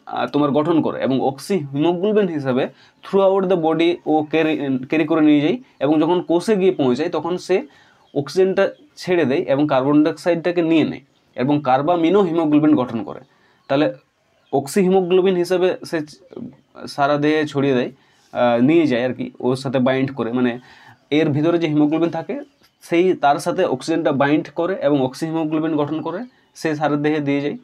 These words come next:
এরপর ওখান থেকে, কোষ থেকে যে সিও টু থাকে সেটাকে কার্বামিনো হিমোগ্লোবিন, অর্থাৎ হিমোগ্লোবিন প্লাস কার্বন যুক্ত হয়ে কার্বামিনো হিমোগ্লোবিন হিসাবে ফিরে আসে লাংসে, এবং লাংসে আমাদের সিও টুটাকে দিয়ে দিচ্ছে অ্যালভিওলাইকে এবং সেটা বার হয়ে যাচ্ছে বাইরে।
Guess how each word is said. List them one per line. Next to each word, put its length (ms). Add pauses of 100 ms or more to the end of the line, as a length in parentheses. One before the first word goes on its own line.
(360)
এরপর 180
ওখান 340
থেকে, 180
কোষ 280
থেকে 200
যে 140
সিও 280
টু 140
থাকে 240
সেটাকে 420 (360)
কার্বামিনো 560
হিমোগ্লোবিন, 520
অর্থাৎ 260 (360)
হিমোগ্লোবিন 500
প্লাস 300
কার্বন 340
যুক্ত 260
হয়ে 240 (220)
কার্বামিনো 540
হিমোগ্লোবিন 500
হিসাবে 260
ফিরে 300
আসে 160
লাংসে, 340 (240)
এবং 180
লাংসে 340 (300)
আমাদের 440 (280)
সিও 240
টুটাকে 260
দিয়ে 140
দিচ্ছে 180
অ্যালভিওলাইকে 420
এবং 160
সেটা 220
বার 180
হয়ে 140
যাচ্ছে 200
বাইরে। 180